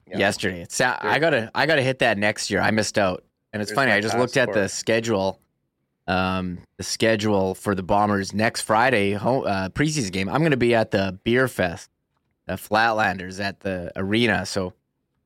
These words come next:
Speaker 2: you know, I remember they have it, uh, you know, they would have, like, Stanley Cup playoff games on T V there. So I'm hoping that they do have it on throughout the concourse at,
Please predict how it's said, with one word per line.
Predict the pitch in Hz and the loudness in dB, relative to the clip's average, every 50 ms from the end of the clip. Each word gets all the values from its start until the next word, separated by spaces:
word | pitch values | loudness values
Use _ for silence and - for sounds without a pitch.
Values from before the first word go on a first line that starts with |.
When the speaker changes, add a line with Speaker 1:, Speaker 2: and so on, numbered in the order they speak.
| _ _ _ | _ _ _
Speaker 2:
you | 110 | 4
know, | 117 | 4
I | 113 127 | 4 6
remember | 160 190 190 175 | 4 4 2 4
they | 170 160 135 | 2 2 2
have | 131 143 143 139 | 4 2 2 2
it, | 135 135 | 2 2
uh, | 131 135 107 123 | 0 0 0 -2
you | 131 | -2
know, | 123 120 | -2 -2
they | 107 107 107 | -2 -2 -2
would | 107 113 | 0 0
have, | 120 127 123 117 | 2 2 2 4
like, | 110 113 104 - | 2 2 0 0
Stanley | - - 117 113 113 107 | -2 0 2 2 2 0
Cup | - 104 - | 0 -4 -2
playoff | - 107 107 107 104 98 | 0 2 2 2 2 0
games | - 104 101 98 92 | -2 -2 -2 0 -2
on | 101 95 95 | -2 -2 -2
T | - - 107 | -4 -6 -4
V | 101 95 98 98 92 85 _ _ _ _ _ _ _ _ _ | -4 -2 -4 -4 -4 -6 _ _ _ _ _ _ _ _ _
there. | _ 98 95 95 | _ -4 -4 -4
So | - - 113 | -4 -4 -4
I'm | 98 98 | -2 0
hoping | 117 123 113 98 107 101 | 0 0 0 2 0 0
that | 98 92 85 | 0 -2 -2
they | - 95 | -4 -6
do | 95 95 98 | -4 -4 -4
have | 98 - 92 92 | -2 -2 -2 -2
it | 92 90 | -2 -4
on | 95 95 95 92 87 _ _ _ _ _ _ _ _ _ _ | -4 -4 -6 -8 -10 _ _ _ _ _ _ _ _ _ _
throughout | 107 107 101 92 | -2 0 0 0
the | - - | -2 -6
concourse | - - 110 101 101 - - 90 85 85 - | -2 0 0 0 0 -2 -6 -8 -8 -6 -6
at, | 92 90 | -8 -8